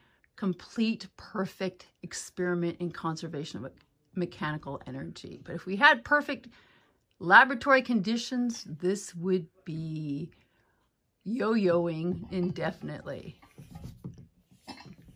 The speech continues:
Good job. So we can see potential energy, slowly stops, kinetic, goes back up, potential, kinetic, back up, potential,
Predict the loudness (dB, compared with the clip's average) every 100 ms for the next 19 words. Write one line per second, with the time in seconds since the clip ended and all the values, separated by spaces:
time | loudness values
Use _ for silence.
0 | -8 -2 -2 -2 -2 0 0 -4 -6 -6
1 | -10 -8 -8 -8 -10 -4 -2 0 2 2
2 | 2 0 -2 -4 -6 -12 -12 -4 -2 -2
3 | -6 0 4 8 6 4 -18 -10 -4 -2
4 | 0 0 -4 -18 _ _ -20 -20 -10 -10
5 | -2 2 2 2 -2 -2 -8 -2 -2 -2
6 | 0 0 -2 -8 _ _ -20 _ -4 0
7 | 2 2 0 -2 -14 -20 _ -20 -8 -2
8 | -2 -2 2 4 4 -2 -20 -20 -20 -6
9 | -2 -2 -2 -2 0 0 -4